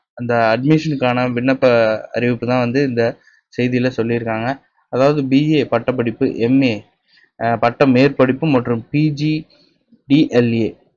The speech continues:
நிறு-, ஆ, தொழிலாளர் சட்டங்களும் நிர்வாகிகள் சட்டமும், ஆ, பட்டப்படிப்புக்கான விண்ணப்ப அறிவிப்பு தான், அறிவிப்பு தான் வெளியிட்டிருக்காங்க. சென்னை தொண்ணூத்தெட்டு தமிழ்நாடு தொழிலாளர் கல்வி நிலையத்தில் பி ஏ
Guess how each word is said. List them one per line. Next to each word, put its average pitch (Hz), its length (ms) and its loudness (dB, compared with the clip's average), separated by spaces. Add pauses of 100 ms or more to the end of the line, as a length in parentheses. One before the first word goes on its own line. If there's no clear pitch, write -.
(100)
நிறு-, 123 380 2
ஆ, 113 520 0
தொழிலாளர் 143 600 4
சட்டங்களும் 127 520 0
நிர்வாகிகள் 123 520 2
சட்டமும், 120 480 -4 (520)
ஆ, 120 240 2
பட்டப்படிப்புக்கான 123 800 0
விண்ணப்ப 135 360 2
அறிவிப்பு 117 400 0
தான், 117 200 0
அறிவிப்பு 120 440 0
தான் 131 140 0
வெளியிட்டிருக்காங்க. 117 720 -4 (1160)
சென்னை 170 400 2
தொண்ணூத்தெட்டு 139 420 0
தமிழ்நாடு 156 460 2
தொழிலாளர் 139 560 4
கல்வி 123 260 0
நிலையத்தில் 117 500 -2
பி 127 360 2
ஏ 139 160 0